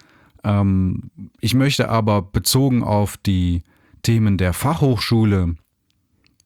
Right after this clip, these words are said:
die Hochschuldidaktik vielleicht auch mit Kolleginnen und Kollegen, aber auch meine Ideen erläutern, um so vielleicht etwas mehr Verständnis dafür zu erreichen.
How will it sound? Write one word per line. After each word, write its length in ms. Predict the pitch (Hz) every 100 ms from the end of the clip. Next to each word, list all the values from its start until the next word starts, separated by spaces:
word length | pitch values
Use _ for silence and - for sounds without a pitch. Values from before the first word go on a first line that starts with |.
| -
die 100 | 107
Hochschuldidaktik 1080 | 117 135 123 107 95 104 - 101 92 - - _ -
vielleicht 380 | - 95 85 -
auch 140 | 92
mit 160 | 98 95
Kolleginnen 500 | 127 127 139 131 117
und 140 | 98
Kollegen, 500 | - 107 127 131 123
aber 240 | - 98 90
auch 80 |
meine 280 | 101 104 127
Ideen 500 | 117 101 101 107 104
erläutern, 640 | - 87 104 156 147 135 135 _ - - - - _ -
um 200 | 135 131
so 240 | 107 120
vielleicht 760 | 127 117 98 87 104 147 143 -
etwas 460 | - 110 107 104 104
mehr 320 | 101 110 120
Verständnis 640 | 110 98 101 98 95 92
dafür 360 | - 90 - 87
zu 120 | -
erreichen. 600 | 90 78 80 76 73 69